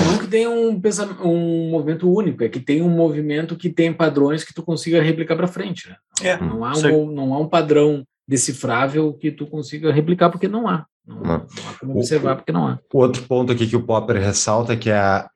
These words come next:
Speaker 3: é o gradualismo, né, versus a revolução. Ele, ele chama de engenharia social e, e outra engenharia holística, é, visão holística, sei lá, mas é,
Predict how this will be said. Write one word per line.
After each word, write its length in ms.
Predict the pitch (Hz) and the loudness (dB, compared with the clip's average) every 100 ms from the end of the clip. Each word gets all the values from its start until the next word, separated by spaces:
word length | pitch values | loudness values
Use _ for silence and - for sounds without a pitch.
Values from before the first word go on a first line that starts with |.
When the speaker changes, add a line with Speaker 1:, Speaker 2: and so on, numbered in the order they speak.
| 101 107 110 | -12 -10 -4
Speaker 3:
é 100 | 131 | 0
o 60 | 117 | 0
gradualismo, 720 | 123 127 127 107 135 113 113 | 0 0 0 0 0 0 -2
né, 140 | 104 | -2
versus 720 | 98 101 107 107 - 90 85 - | -2 -2 -2 -4 -8 -8 -8 -2
a 100 | 98 | 0
revolução. 840 | 95 110 107 110 101 - 107 107 - | 2 2 2 -2 -2 0 0 0 -4
Ele, 140 | 98 98 - | -4 -2 -4
ele 160 | 113 | -4
chama 240 | - 147 147 | 0 0 0
de 160 | 110 | 0
engenharia 540 | 117 101 104 107 120 117 | 0 0 0 2 2 0
social 640 | - 90 - 110 117 98 | -4 -6 0 2 2 0
e, 160 | 87 87 90 - | -2 -6 -10 -8
e 100 | 110 | 0
outra 260 | 107 104 107 | 0 2 0
engenharia 400 | 98 101 92 107 | 2 2 2 2
holística, 540 | 87 85 110 107 - | 0 0 -2 -2 -4
é, 120 | 92 - - - | -6 -8 -20 -14
visão 220 | 90 104 | -2 2
holística, 480 | 101 85 101 - - | 2 2 0 0 -2
sei 160 | - 110 | -2 0
lá, 160 | 85 | 0
mas 200 | 78 95 | 0 0
é, 140 | 107 | 0